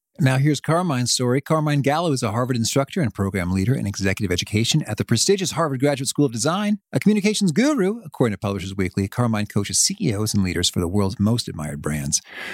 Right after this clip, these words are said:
Carmine's best-selling books, including Talk Like ted, The Presentation Secrets of Steve Jobs, and The Bezos Blueprint, have been translated into more than forty languages. His latest, The Bezos Blueprint, there reveals the communication strategies that fueled Amazon's success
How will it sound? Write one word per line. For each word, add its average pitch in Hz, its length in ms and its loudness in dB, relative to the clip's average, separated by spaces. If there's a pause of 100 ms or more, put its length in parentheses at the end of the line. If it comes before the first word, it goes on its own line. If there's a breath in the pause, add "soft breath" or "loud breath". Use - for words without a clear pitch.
(140 loud breath)
Carmine's 147 320 0
best-selling 147 380 0
books, 180 440 0
including 107 300 -2
Talk 113 260 -2
Like 104 220 -2
ted, 180 340 0
The - 100 -12
Presentation 104 500 -2
Secrets 107 240 0
of 98 80 -6
Steve 104 240 2
Jobs, 160 440 0
and 113 120 4
The 101 120 2
Bezos 190 380 -2
Blueprint, 120 460 0
have 110 140 -6
been 107 100 0
translated 117 460 0
into 117 280 0
more 123 240 2
than 107 140 -4
forty 208 320 2
languages. 151 560 0 (460 loud breath)
His 170 140 4
latest, 233 460 0
The 135 80 0
Bezos 175 460 2
Blueprint, 131 420 0
there 117 200 2
reveals 131 340 2
the 123 60 -6
communication 156 540 0
strategies 143 500 2
that 135 140 0
fueled 208 600 2
Amazon's 123 480 0
success - 560 -2